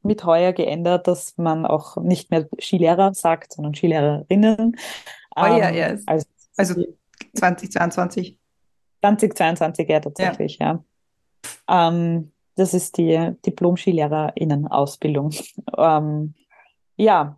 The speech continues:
Speaker 1: und die umfasst halt wirklich sechs Semester Vollgas am Ski. Also da ist man dann halt der Super Pro, wenn man das besteht. Das ist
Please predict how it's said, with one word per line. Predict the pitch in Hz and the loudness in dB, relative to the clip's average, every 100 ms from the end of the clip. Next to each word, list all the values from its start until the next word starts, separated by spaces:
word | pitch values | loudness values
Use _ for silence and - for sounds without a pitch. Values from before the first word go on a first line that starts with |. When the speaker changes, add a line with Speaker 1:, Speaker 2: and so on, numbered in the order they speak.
| _ | _
Speaker 1:
und | - 180 180 180 175 170 - - _ _ _ _ _ - | 0 2 4 2 -4 -6 -16 -18 _ _ _ _ _ 0
die | 196 202 190 | 4 4 4
umfasst | 175 165 156 165 - | 2 2 2 2 0
halt | 170 156 | -2 0
wirklich | 175 170 170 165 | -2 0 0 0
sechs | - - _ _ - | -2 -4 _ _ -12
Semester | - 147 143 - - 147 143 147 147 - - | -6 -4 -4 -4 0 2 2 -2 -8 -18 -2
Vollgas | 151 131 123 120 | 0 2 0 -2
am | 127 | -6
Ski. | 123 135 131 - | -8 -10 -10 -2
Also | 160 151 156 151 147 147 _ - - - | 2 2 4 4 2 -2 _ -20 -20 -2
da | 147 | 0
ist | 156 160 | 0 -2
man | 156 | -4
dann | 156 | -2
halt | 160 147 | -2 0
der | 160 | -2
Super | - 175 180 | 0 0 -2
Pro, | - 170 170 190 190 | 0 4 6 4 2
wenn | 185 165 | -2 -2
man | 160 160 165 170 - | -2 0 -2 -4 -6
das | 170 | -6
besteht. | - - - 151 180 185 - - | -6 -6 0 4 4 2 -6 -10
Das | - | -4
ist | 165 151 - | -4 -2 -4